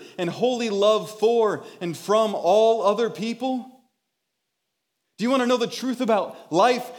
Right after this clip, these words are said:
everlasting, resurrection life, real life prior to death, and real life after death? Then you must look to Jesus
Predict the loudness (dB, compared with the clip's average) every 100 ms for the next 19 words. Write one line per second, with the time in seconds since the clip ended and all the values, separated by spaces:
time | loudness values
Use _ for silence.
0 | 0 2 4 0 2 4 4 2 -2 -2
1 | 2 2 2 0 0 0 -2 -4 -2 -2
2 | -4 -2 2 4 4 2 0 2 2 2
3 | 0 0 0 0 -2 0 2 4 2 0
4 | 0 -2 -2 -6 -2 0 -2 -6 -20 -20
5 | _ _ _ _ _ _ _ -2 0 2
6 | 2 0 -2 -6 -6 -6 -6 -2 0 0
7 | -2 -4 -6 -14 -16